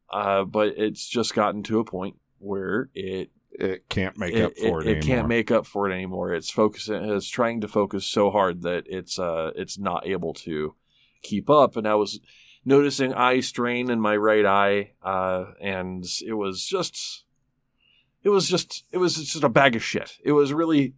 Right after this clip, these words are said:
Speaker 1: a flaming bag of shit. Um,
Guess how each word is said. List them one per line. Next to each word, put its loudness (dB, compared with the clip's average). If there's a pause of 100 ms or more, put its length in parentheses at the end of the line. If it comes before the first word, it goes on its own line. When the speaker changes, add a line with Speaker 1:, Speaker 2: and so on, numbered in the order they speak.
(180)
Speaker 1:
a 2
flaming 2
bag 2
of -6
shit. -10 (640)
Um, 2